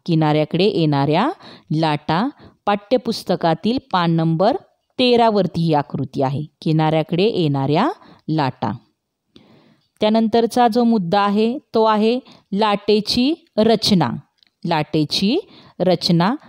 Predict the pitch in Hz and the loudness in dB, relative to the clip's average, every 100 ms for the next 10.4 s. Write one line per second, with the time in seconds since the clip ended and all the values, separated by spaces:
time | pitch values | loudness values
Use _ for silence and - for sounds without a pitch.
0 | - - _ - 185 220 226 247 247 254 | -20 -20 _ -6 0 2 4 2 2 2
1 | 277 285 254 202 185 208 180 220 147 131 | 2 2 0 2 2 2 2 2 0 -2
2 | - _ _ 196 196 226 220 226 240 190 | -10 _ _ -6 -2 2 2 4 2 2
3 | 196 156 - 151 123 190 _ _ 196 214 | 0 0 -2 -2 -2 -8 _ _ -2 0
4 | 220 190 - 214 220 - 226 196 156 185 | 0 0 0 -2 -2 0 0 2 2 -2
5 | 302 - - - _ - 254 254 254 208 | -4 -8 -20 -20 _ -4 0 2 0 2
6 | 277 285 233 175 170 180 254 - - 233 | 2 2 0 0 0 0 -2 -8 -6 -2
7 | 185 175 160 156 131 - 104 - _ - | 2 2 2 0 -4 -6 -10 -12 _ -20
8 | - - _ 175 208 208 - 233 - 262 | -20 -20 _ -2 0 0 0 0 2 2
9 | 262 254 262 - 247 311 330 359 285 214 | 2 4 2 2 2 2 2 0 2 0
10 | 156 151 151 | 0 0 0